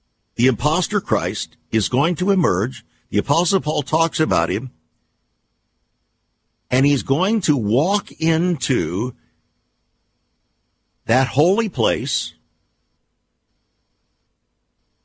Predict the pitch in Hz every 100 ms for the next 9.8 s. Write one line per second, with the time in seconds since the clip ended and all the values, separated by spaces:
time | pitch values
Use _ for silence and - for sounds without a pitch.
0 | _ _ - 123 127 135 127 123 107 110
1 | 87 107 69 - _ _ _ _ _ _
2 | _ _ _ _ _ _ _ _ _ _
3 | _ _ _ _ _ _ _ _ _ -
4 | 123 120 160 233 214 214 208 - 85 92
5 | 104 - - _ _ _ _ _ _ _
6 | _ _ _ _ _ _ - 135 147 143
7 | 139 - 185 190 110 123 110 117 123 _
8 | - 208 - 98 85 82 87 98 - -
9 | 82 120 117 110 101 - - -